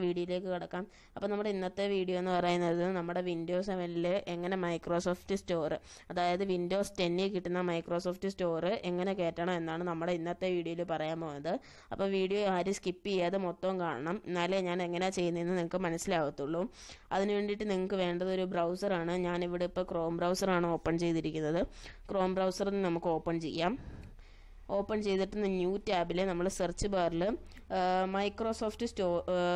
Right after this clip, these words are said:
Microsoft Store എന്ന് സെർച്ച് ചെയ്യണം. Microsoft Store എന്ന് സെർച്ച് ചെയ്യണം.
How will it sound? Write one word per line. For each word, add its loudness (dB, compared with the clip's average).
Microsoft -2
Store 0
എന്ന് 0
സെർച്ച് -4
ചെയ്യണം. -4
Microsoft -4
Store -6
എന്ന് 0
സെർച്ച് -4
ചെയ്യണം. -2